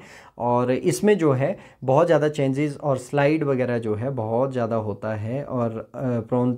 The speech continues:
to earthquake भी है, इसीलिए जो यहाँ की जो सॉइल है वो stone embedded loamy to clay है। B is the right answer for question number twenty-one। सेकंड, ट्वेंटी सेकंड की बात करें,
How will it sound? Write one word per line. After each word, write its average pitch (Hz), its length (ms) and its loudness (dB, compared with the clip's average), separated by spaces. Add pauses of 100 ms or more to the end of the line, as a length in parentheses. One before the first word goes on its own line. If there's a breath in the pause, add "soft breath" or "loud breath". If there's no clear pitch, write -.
to 131 240 -2
earthquake 147 480 -4
भी 151 120 2
है, 139 220 0
इसीलिए 160 560 2
जो 147 100 -2
यहाँ 139 420 0
की 202 140 -2
जो 165 140 0
सॉइल 107 340 -2
है 117 160 -4
वो 143 220 -2
stone 143 340 0
embedded 120 540 -2 (400 loud breath)
loamy 123 280 2
to 143 160 -2
clay 117 280 -2
है। 117 320 -4
B 113 40 0
is 151 340 2
the 135 220 -2 (360 loud breath)
right 139 320 4
answer 156 260 -2 (100)
for 147 100 0 (180)
question 120 180 -8
number 123 280 -4 (280)
twenty-one। 98 400 -6 (680 soft breath)
सेकंड, 147 520 0
ट्वेंटी 143 280 2
सेकंड 147 320 -2
की 160 60 -2
बात 139 240 0
करें, 147 260 -2